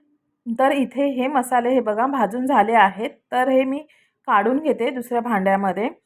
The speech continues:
आणि आपण थंड करून घेणार आहोत आणि नंतर मिक्सरला लावून घेणार आहोत. तर हे बघा इथे थंड झालेत मसाले. आता मी मिक्सरच्या एका भांड्यामध्ये हे खडे मसाले घालते आणि मिक्सरला लावून घेते. इथे मी मिक्सरला लावून घेतले आहे. आता यामध्ये मी सुंठ पावडर मिक्स करते.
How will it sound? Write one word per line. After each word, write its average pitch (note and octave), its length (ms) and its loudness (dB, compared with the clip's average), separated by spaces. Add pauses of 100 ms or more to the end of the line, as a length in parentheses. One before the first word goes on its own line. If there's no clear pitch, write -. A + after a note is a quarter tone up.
(240)
आणि A3+ 180 -2
आपण C4+ 340 2
थंड A3+ 260 -2
करून B3 300 -2
घेणार G#3+ 360 2
आहोत F#3+ 380 4 (380)
आणि A#3 160 0
नंतर B3+ 420 0
मिक्सरला B3 480 2
लावून A3+ 320 4
घेणार G3 320 2
आहोत. F#3 300 0 (400)
तर B3 80 -4
हे C4+ 120 2
बघा A3 280 4 (100)
इथे B3 280 -4
थंड A#3+ 220 0
झालेत B3+ 400 2
मसाले. A3+ 400 -2
आता A3 280 -2
मी C4+ 120 -6
मिक्सरच्या B3 500 -6
एका B3 160 -4
भांड्यामध्ये A#3 640 -2
हे B3 240 -6
खडे A3 180 -4
मसाले A#3 360 -4
घालते G3+ 440 -2 (500)
आणि A#3 160 -2
मिक्सरला B3+ 480 2
लावून G#3 320 4
घेते. F3+ 360 -4 (960)
इथे C#4+ 280 -4
मी E4 160 -2
मिक्सरला C#4 440 0
लावून C4 300 4
घेतले B3 280 0
आहे. A3+ 280 2
आता C4+ 260 0
यामध्ये C#4+ 560 2
मी D4+ 200 -2
सुंठ A#3+ 300 0
पावडर C#4 360 2
मिक्स A#3 280 -2
करते. A3 440 -4